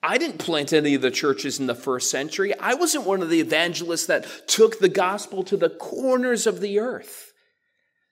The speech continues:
So they had a great role to play that will be remembered in heaven for all the ages. And I don't want to take away from that. But to ascribe to Peter specifically the role of the earthly replacement for Christ,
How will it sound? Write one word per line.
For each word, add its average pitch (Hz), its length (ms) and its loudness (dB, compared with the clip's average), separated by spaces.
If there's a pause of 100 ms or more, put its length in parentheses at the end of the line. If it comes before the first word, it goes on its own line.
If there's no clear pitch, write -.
(140)
So - 180 -4
they 202 160 -2
had 294 280 -4
a 240 100 2
great 185 460 -6
role 202 260 2
to 190 120 -4
play 202 260 -2
that 151 320 -6
will 220 240 0
be 214 200 -4
remembered 196 600 -2
in 190 160 -8
heaven 185 400 -8
for - 200 -6
all 175 260 -4
the 175 200 -2
ages. 185 440 -4
And 104 100 -12
I 156 80 -8
don't 208 240 -6
want 277 140 -4
to 214 40 2
take 208 300 0
away 175 380 0
from 127 240 -4
that. 107 400 -16 (1000)
But 180 160 0
to 190 160 2
ascribe 285 560 -2
to 165 80 2
Peter 175 580 0 (140)
specifically - 880 -2
the 165 140 2
role 175 360 2
of 185 140 2
the - 160 -10 (100)
earthly 254 500 -4
replacement 202 840 -4
for 120 120 -14
Christ, - 1080 -4